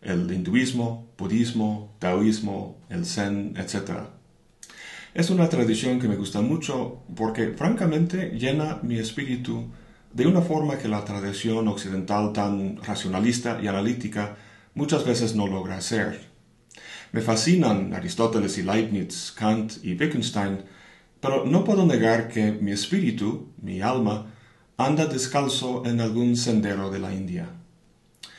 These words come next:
Estoy muy lejos de ser un gurú iluminado,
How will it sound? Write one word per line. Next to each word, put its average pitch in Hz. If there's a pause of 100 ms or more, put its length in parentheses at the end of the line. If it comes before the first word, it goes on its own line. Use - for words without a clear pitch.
(260)
Estoy 139
muy 131
lejos 110
de 95
ser 98
un 95
gurú 92
iluminado, 92